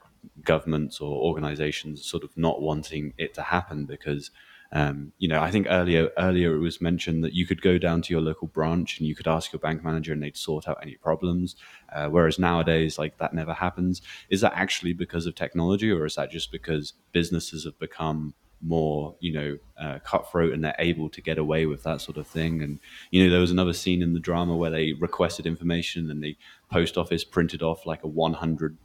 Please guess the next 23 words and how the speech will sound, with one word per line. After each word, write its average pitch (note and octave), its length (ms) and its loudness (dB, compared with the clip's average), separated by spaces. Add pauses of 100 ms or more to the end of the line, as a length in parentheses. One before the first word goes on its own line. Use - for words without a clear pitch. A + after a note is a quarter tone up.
page D#2 340 -2
sheet - 380 -2
of D2+ 220 -8
all E2 180 0
of D#2+ 80 -4
the E2 80 -14
documents, D#2+ 600 -4
but - 140 -4
with D#2+ 220 -6
every D#2 240 -8
single D#2+ 320 -4
line D#2 320 0
blacked D#2 420 -4
out D#2 280 -6
as, D2 100 -14
like, D2 220 -16
this D2+ 140 -12
sort - 200 -10
of, D#2+ 140 -10 (300)
<laughs> - 260 -14
yeah, F2 180 4 (1080)
like, F#2+ 160 4
the, G2 280 4